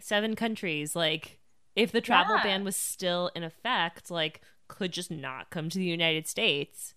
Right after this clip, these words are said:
Speaker 1: And
Speaker 2: Yeah.
Speaker 1: we would have been like, "Oh, cool, great." Like,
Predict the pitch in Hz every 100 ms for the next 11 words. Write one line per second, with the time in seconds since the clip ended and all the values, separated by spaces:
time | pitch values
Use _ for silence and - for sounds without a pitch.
0 | _ - 170 156 - _ _ _ - 208
1 | 254 285 180 175 165 165 156 156 - 233
2 | 180 262 160 175 - 196 185 139 - -
3 | 165 160